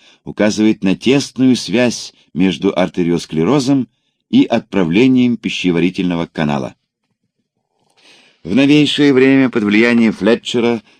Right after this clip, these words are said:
стали особенно настаивать на необходимости есть необыкновенно медленно,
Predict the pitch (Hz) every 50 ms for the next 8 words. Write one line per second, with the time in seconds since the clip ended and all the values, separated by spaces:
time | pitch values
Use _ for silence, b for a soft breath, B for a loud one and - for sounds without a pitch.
0 | b - - - - 117 113 117 - - 104 101 - - 120 120 104 120 113 110
1 | 107 104 101 - - 104 101 98 95 98 95 - 90 90 87 85 78 - - 78
2 | 76 90 90 87 80 - - - 80 76 87 110 117 107 - - - - - -
3 | _ _ _ - - 80 80 71 71 69 - 76 78 82 80 80 80 78 78 85
4 | 104 120 120 90 76 65 69 62 57 55 - - -